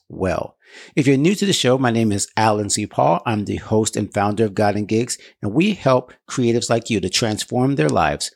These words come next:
from the inside out by applying timeless spiritual principles to the temporary creative problems that you might be facing. And yes, we do have a membership. That's kind of why I wanted to share this with you, because you're not the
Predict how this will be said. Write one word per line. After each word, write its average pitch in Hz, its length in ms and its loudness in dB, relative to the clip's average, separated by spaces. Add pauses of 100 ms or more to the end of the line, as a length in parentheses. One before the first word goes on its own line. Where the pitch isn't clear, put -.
(180)
from 156 240 0
the 147 160 0
inside 143 640 2
out 117 220 2
by 110 140 0
applying 98 600 -2
timeless 139 640 0
spiritual 110 400 -4
principles 120 640 -2 (420)
to 208 140 0
the 147 120 0
temporary 127 680 0
creative 104 480 -2
problems 92 560 -2 (300)
that 120 180 0
you 127 80 2
might 113 260 0
be 107 140 -6
facing. 95 460 -2
And 117 200 0
yes, 123 400 2 (320)
we 151 220 -2
do 165 280 0
have 117 260 0
a 139 80 -2
membership. 151 600 -4 (360)
That's 120 180 -2
kind 156 340 0
of 135 60 -6
why 120 360 2
I 104 100 2
wanted 113 240 -2
to 131 80 0
share 196 240 0
this 135 200 -4
with 110 140 -6
you, 101 80 -6
because 104 400 -2 (380)
you're 160 260 0
not 170 380 0 (180)
the - 160 -2